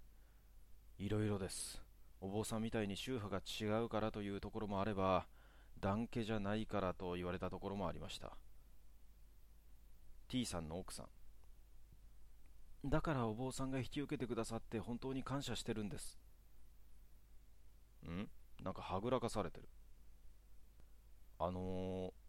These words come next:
そのお墓みたいなものを移設するのは、移設するんでしょうか？それとも、そこで経読みするだけでいいんでしょうか？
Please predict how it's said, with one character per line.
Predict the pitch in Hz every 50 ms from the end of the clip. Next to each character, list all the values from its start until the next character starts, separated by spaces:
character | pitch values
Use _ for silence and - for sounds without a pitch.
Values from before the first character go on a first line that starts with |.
| - -
そ | - - - 92
の | 95 92 90 - -
お | - 87
墓 | - 90 117 - - 143 139
み | 143 -
た | - 135 127
い | 110
な | 98 92
も | 95 95
の | 101 101 95
を | 90 - -
移 | 95
設 | - - 135 - -
す | - - - 143
る | 139 135
の | 139 127 110
は、 | 101 95 92 87 82 - - - - - - - -
移 | - 117 113
設 | - - 185 - - -
す | - - - 175
る | 165 160
ん | 135
で | 104
し | 92 101
ょ | 95
う | 87
か？ | - 92 87 87 85
そ | - - -
れ | 117 131
と | - 143 123
も、 | 104 98 101 92 - - - - - -
そ | - - - 123
こ | - - 151
で | 151 156 147 143 143
経 | - - - 123 139 160
読 | 170 170 175 170
み | 170 156
す | - -
る | 147 151
だ | 147 135
け | 135 110
で | 101 90
い | 90 104
い |
ん | 110 104
で | 92
し | 85 -
ょ | 80
う | -
か？ | - - - -